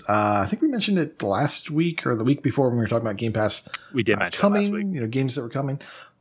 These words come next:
Speaker 1: And, uh, I, I put a little note in there saying that not a voxel to be seen. Well, that's not true. Uh, <laughs> Coco Cucumber,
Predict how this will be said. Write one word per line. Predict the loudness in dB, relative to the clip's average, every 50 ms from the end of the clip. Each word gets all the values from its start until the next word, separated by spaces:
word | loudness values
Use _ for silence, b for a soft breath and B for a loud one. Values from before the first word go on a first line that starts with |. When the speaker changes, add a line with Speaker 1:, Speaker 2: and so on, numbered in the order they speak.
| -4
Speaker 1:
And, | -2 0 2 4 4
uh, | 4 4 4 2 -2 -6 -6 -6 -6 -2
I, | 0 2
I | 2
put | 0 0 2 2 4 6
a | 6
little | 6 6 6 6
note | 6 4 4 4
in | 2
there | 0 0 0
saying | 0 0 0 0 -2 -2
that | -4 -6 -6
not | -4 -2 2 4 4
a | 4 2
voxel | 2 0 2 2 2 2 2 2 2 4 2 2
to | 2 2 2
be | 4 4 2 2
seen. | 0 -2 -2 0 4 6 6 6 6 4 0 -8 B B B B B B B B B B
Well, | -2 0 2 2 2
that's | 0 -2 -4 -4
not | -6 -8 -8
true. | -8 -10 -10 -10 -10 -12 -12 -16 -10 -2 2
Uh, | 2 4 4 4 2 0 -2 -4 B B B B B B
<laughs> | B B B B B 0 0
Coco | 0 4 2 2 4 4 2
Cucumber, | 0 0 -2 -6 0 2 4 4 4 2 -2